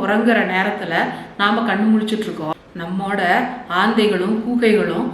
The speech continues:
கண்ணு முழிச்சிட்டு இருக்குது" அப்படின்னு சொல்றாரு ரவிதாசன். அவனோட பேச்சை கேட்டுக்கிட்டே மெல்ல மெல்ல அடி எடுத்து வச்சுக்கிட்டே திருமலை ஒரு பெரிய மருத மரத்தின் மேல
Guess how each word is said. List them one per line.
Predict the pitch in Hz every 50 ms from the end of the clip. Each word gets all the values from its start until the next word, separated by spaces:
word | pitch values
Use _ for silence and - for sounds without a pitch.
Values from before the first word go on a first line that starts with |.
| - - -
கண்ணு | - 208 214 226 226
முழிச்சிட்டு | 214 190 - - 214 - -
இருக்குது" | - - 165 160 156 160 160 170 - - - - -
அப்படின்னு | 196 196 190 185 202 196 202 233 240 233
சொல்றாரு | 202 175 175 185 202 190 180 175 185 226 220
ரவிதாசன். | 185 165 - 196 208 202 190 170 - 170 165 170 185 233 247 - -
அவனோட | - 208 208 214 214 208 208 175 -
பேச்சை | - 208 214 233 226 247 233
கேட்டுக்கிட்டே | - - 202 208 202 208 202 196 - 196 208 226 226 202
மெல்ல | 185 175 180 196 214 226 226
மெல்ல | 208 190 185 180 185 196 226
அடி | 233 180 160 - 202 226
எடுத்து | 226 208 214 214 220 -
வச்சுக்கிட்டே | 208 185 170 - - 214 202 185 - 202 214 - - -
திருமலை | - 208 208 226 240 226 214 180 170 170 190 240 247 - - - - -
ஒரு | 208 190 185
பெரிய | 185 - 175 175 180 214 226 220 214 185 175 196 240 247 - - - - -
மருத | 180 175 190 226 269 277
மரத்தின் | 254 226 208 208 214 208 220 240 220 190
மேல | 180 175 175 170 170 190 247